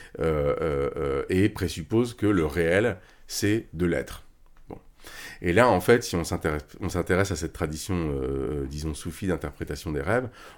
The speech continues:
on voit en fait que le réel est absolument réel, mais précisément parce que il n'est ni dans l'être,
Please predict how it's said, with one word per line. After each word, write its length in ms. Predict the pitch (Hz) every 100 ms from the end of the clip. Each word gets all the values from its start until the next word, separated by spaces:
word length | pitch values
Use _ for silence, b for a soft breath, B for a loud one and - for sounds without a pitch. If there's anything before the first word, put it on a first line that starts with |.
| -
on 140 | 90
voit 240 | 87 101 107
en 120 | 73
fait 240 | 113 117
que 100 | -
le 120 | 78
réel 260 | 78 92 95
est 180 | 78 -
absolument 640 | 95 - 98 87 85 85 82
réel, 640 | - 76 85 82 113 123 - _ - - -
mais 140 | 85
précisément 600 | 78 117 107 95 87 101
parce 200 | 117 87
que 260 | - 104 131 - b b b
il 260 | 101 85 92
n'est 160 | 98
ni 300 | 95 92 135
dans 140 | 117 101
l'être, 380 | 98 120 -